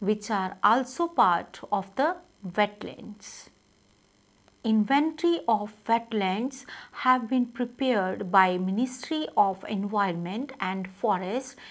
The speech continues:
in the year nineteen ninety-two ninety-three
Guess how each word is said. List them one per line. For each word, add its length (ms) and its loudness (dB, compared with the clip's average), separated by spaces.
in 140 2
the 120 0
year 300 2
nineteen 560 0
ninety-two 800 -2
ninety-three 880 -4